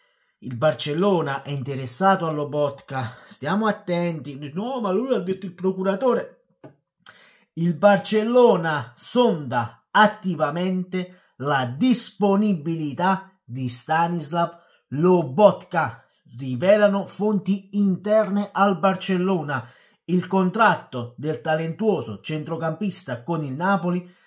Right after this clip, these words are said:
scade nel lontano duemilaventisette, ma Deco potrebbe aci-, agire con decisione nel mercato estivo. Cosa vi ho detto io, Aiù? Cosa vi ho detto?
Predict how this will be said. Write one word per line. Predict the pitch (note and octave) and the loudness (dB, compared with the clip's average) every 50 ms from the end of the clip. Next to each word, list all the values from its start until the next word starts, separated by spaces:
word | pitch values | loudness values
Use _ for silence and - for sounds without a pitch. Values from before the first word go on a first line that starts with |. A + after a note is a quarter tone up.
| _ _ | _ _
scade | _ - - - - G3 G3+ F3+ D3 C3 A2+ B2 B2 | _ -14 -10 0 4 6 6 6 6 2 -2 -4 -6
nel | C#3 C#3+ C#3+ | -6 -6 -6
lontano | C#3+ D3 D3 D3 C#3+ - G3+ G#3+ G#3+ G#3 G#3 G3+ E3+ | -6 -6 -6 -6 -2 0 0 2 2 2 2 0 0
duemilaventisette, | B2+ A#2+ D#3+ F3+ F#3 F3 F3 G3+ A#3 A#3+ A#3 A3+ G#3+ G3+ E3+ E3 A3+ A3 G#3+ F3 G#3+ G#3 F3+ - G#3+ F3 - - - - D3+ C3 A2+ A#2 - _ _ _ _ _ _ - | -2 0 2 2 4 4 4 2 2 2 0 0 0 -2 -2 -2 0 0 0 0 -2 -2 -2 0 0 0 0 -2 -8 -8 -8 -8 -8 -10 -14 _ _ _ _ _ _ -10
ma | C3 D3 D3 C#3+ C3 | -4 -2 -2 -2 0
Deco | A2 F3 G3 A#3 A#3 - - A#3 A3 A3 - - | 2 2 2 2 2 2 2 0 0 0 -4 -4
potrebbe | F3 E3+ D#3+ D#3+ G#3+ G#3 G3 D#3 A#2+ G#2 C3+ | -4 -4 -2 0 2 2 0 0 -2 -4 -6
aci-, | C3+ C3 - - G#3+ A#3+ B3+ A#3 - - | -6 -6 -6 -4 -4 -4 -4 -4 -6 -4
agire | - D#3+ - C#3 B2+ C3 F3+ A3+ A#3+ A3 G#3+ F#3 - | 0 0 0 0 0 -4 -4 -4 0 0 0 -2 -2
con | - F3 D#3+ D#3 D#3 D#3 | -4 -6 -4 -4 -6 -6
decisione | G3+ C4+ C4 G#3+ - F3+ C3+ A2+ D#3+ G#3+ A3 A3+ A3 A3 - - C3+ | -6 -2 -2 -2 -2 -2 -4 -2 0 2 2 2 2 -2 -4 -6 -8
nel | C#3 C#3+ C#3 C3 | -8 -8 -6 -6
mercato | C3 C3+ B2+ A#2+ - F#3 G3 G3 F#3+ F#3+ F3 - - _ _ | -6 -8 -8 -6 -2 2 2 2 2 0 -4 -8 -8 _ _
estivo. | - G3 F3 - - - - - - - G#3 G#3+ G#3 - _ - D#3 G3 - - - _ _ _ _ _ _ _ _ _ _ _ _ _ _ _ _ _ _ _ _ _ | -4 -4 -4 -4 -6 -14 -14 -12 -6 -4 -4 -4 -4 -8 _ -4 -2 -2 -2 -4 -6 _ _ _ _ _ _ _ _ _ _ _ _ _ _ _ _ _ _ _ _ _
Cosa | - G#3+ C4 A#3+ B3+ B3+ A#3+ | -2 2 2 2 4 2 0
vi | A3 A#3 G#3+ | 0 0 -2
ho | F3+ C#3+ | -2 -2
detto | C#3 D3+ C3+ - - - B2+ | -6 -8 -8 -10 -10 -8 -6
io, | B2 A#2+ A#2+ A#2+ C3 | -6 -4 -4 -4 -6
Aiù? | C#3 B2+ A#2+ C3 B2 A2+ A2+ - | -6 -8 -8 -8 -8 -8 -10 -6
Cosa | - G#3 A#3 B3 A3+ A#3 A3+ A3 | -4 0 2 2 2 2 0 0
vi | G#3+ A3 G#3+ | 0 0 0
ho | G#3+ G3 | -2 -2
detto? | E3+ E3 G#3 G#3 F#3 F3 - - E3+ D#3+ D3+ B2 A2 - - _ | -2 -2 -2 -2 -2 -4 -6 -4 -4 -2 -2 -2 -4 -8 -12 _